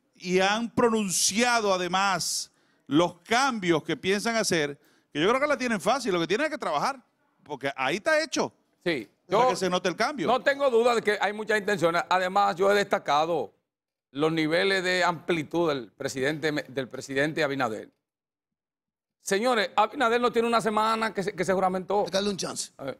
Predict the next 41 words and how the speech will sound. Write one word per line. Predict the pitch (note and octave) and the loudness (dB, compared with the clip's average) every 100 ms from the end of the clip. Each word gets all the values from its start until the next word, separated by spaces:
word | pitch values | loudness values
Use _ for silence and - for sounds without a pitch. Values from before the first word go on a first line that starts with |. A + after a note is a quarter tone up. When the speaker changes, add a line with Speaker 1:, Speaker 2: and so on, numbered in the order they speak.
| _ | _
Speaker 2:
no | F#3+ | -2
tiene | G3+ A#3+ B3 | 2 2 2
una | A#3+ A#3+ | 0 0
semana, | A3+ A3 A#3+ G#3 - | 2 2 2 0 -6
mm, | F3 G3 G#3+ | -8 -6 -2
demasiado | G3 G3+ F3+ G#3 A#3 G#3+ | 0 2 0 2 0 0
ha | G3+ | -2
hecho. | G#3 - G2+ _ _ _ _ _ _ _ _ _ F3+ | -2 -6 -16 _ _ _ _ _ _ _ _ _ -2
Ayer | E3+ F3+ A3 | -2 -2 -2
canceló | D4 B3 B3+ | 2 2 2
un | B3+ | -4
paquete | - G#3+ C#3+ A3 G3+ | -2 -2 0 0 0
de | F#3 | -2
embajadores, | E3+ D3+ G3 F#3+ C3 | 0 2 2 0 0
veinte. | G3+ A3 D3+ D3 | 0 0 -4 -2
Ahí | D3+ F#3+ B3+ A#3+ | 0 0 -2 2
yo, | B3 B3+ A3 | 4 4 4
de | A3 | 2
ese | A3 | 2
grupo | A#3 A#3+ G3 G3+ | 0 0 0 2
de | G3 | 2
cancelados, | F3+ F3 G3+ F#3+ D3 D3+ - _ _ _ _ _ _ _ _ | 2 2 4 2 2 -4 -10 _ _ _ _ _ _ _ _
eh, | E3 E3+ | 0 2
me | E3+ F3+ | 2 0
alegro | E3+ F#3+ G#3+ G#3 | 0 2 2 4
de | F#3+ | 4
uno. | G3 F#3+ E3 D#3+ _ _ _ _ _ _ _ _ _ | 4 2 -4 -8 _ _ _ _ _ _ _ _ _
Eh, | D#3 E3 | -2 -2
eh, | D#3 | -2
pues | C3 E3 | -2 -2
yo, | E3+ | -2
yo | D#3 - F3 | -6 -12 -8
no | F3+ | -2
soy | G3 | 0
como | G3 G3 | 0 0
ustedes, | G#3 G3+ G#3+ | 0 0 2
"Ay, | E4 | 2
que | - | 0
fulano, | G3+ A3 B3 C#4 A3+ E3 | -2 0 2 2 -2 0
que | G3+ | 0
nombre". | G#3 G3 | 0 0